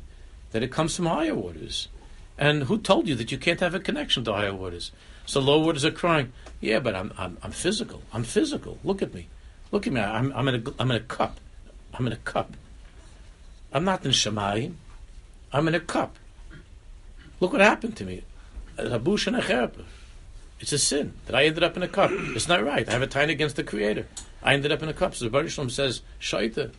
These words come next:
That's with a test, but he could, if a Jew, if a Jew drinks it, uh, with a tough, so he drinks it, lishtos, so then the shaita become part of this person's shisiya, and a Jew drinks this, and it becomes,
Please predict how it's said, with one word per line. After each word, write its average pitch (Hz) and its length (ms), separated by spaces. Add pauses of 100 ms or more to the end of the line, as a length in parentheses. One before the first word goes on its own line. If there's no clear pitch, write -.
(1300)
That's - 160
with 120 100
a 110 60
test, - 320
but 107 100
he 107 140
could, 104 280 (180)
if - 100
a 107 160
Jew, 147 180
if 135 340
a 135 60
Jew 143 160
drinks 165 380
it, 131 100 (420)
uh, 117 400
with 131 140
a 135 80
tough, 185 400 (380)
so - 140
he 139 80
drinks 196 360
it, 165 140
lishtos, 185 760 (280)
so - 140
then 170 340 (280)
the 160 140
shaita 175 460
become 156 460
part 151 240
of 151 80
this 151 120
person's 147 380
shisiya, 104 540 (520)
and 139 140
a 135 60
Jew 156 180
drinks 107 380
this, - 380 (520)
and 139 100
it 151 60
becomes, - 500